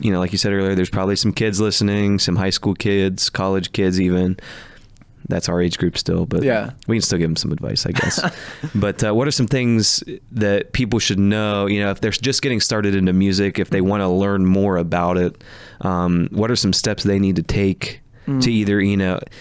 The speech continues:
Speaker 1: whether that's songwriting, I don't know if you wanna talk more on that, or whether it's more on the, the vocal side, even just music in general. I, I, I am unmusically gifted.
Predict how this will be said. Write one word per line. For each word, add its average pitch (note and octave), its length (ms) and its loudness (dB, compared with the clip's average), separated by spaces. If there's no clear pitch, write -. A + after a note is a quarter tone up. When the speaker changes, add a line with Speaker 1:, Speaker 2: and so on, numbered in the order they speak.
Speaker 1:
whether A2+ 320 0
that's G#2 240 -2
songwriting, A#2+ 1120 0
I G2 100 -2
don't G2 80 0
know G2 60 2
if F#2 100 -4
you G#2 80 2
wanna F2+ 60 0
talk F2+ 220 -2
more G2+ 160 2
on F2+ 100 0
that, G#2+ 280 0
or F#2 160 2
whether F#2 240 2
it's F2 140 -4
more F#2 180 0
on F2 140 0
the, F2 180 2
the F2 140 -2
vocal G2 400 0
side, G#2+ 880 -2
even G3 220 2
just E3+ 140 0
music C3+ 260 2
in F#2 100 0
general. F#2+ 300 0
I, A2 220 -2
I, A#2 160 0
I A#2 120 0
am A2 240 2
unmusically G2 680 2
gifted. - 340 -2